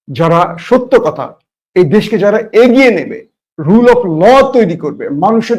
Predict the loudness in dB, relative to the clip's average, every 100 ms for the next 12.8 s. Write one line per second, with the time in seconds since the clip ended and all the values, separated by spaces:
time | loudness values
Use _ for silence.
0 | -4 0 2 2 0 -2 -6 -6 -8 -8
1 | -8 -10 -14 _ _ _ -6 -4 -6 -8
2 | -12 -10 -12 -12 -16 -18 -14 -12 -12 -14
3 | -12 -10 -10 -12 -16 -18 _ -4 0 0
4 | -4 -16 _ _ _ _ _ _ _ _
5 | _ _ 0 2 2 -2 -10 -16 _ -6
6 | -6 -2 -4 -2 -4 -4 -10 -16 _ _
7 | _ _ _ -4 0 0 0 -2 -2 -2
8 | 0 -2 -4 -6 -8 -4 -4 -4 -4 -6
9 | -4 -6 -6 -6 -8 -8 -12 -10 -10 -8
10 | -6 -6 -4 -4 -2 0 2 0 0 -2
11 | -6 -16 _ _ -6 -4 -2 2 2 0
12 | -4 -4 -6 -10 -12 -12 -12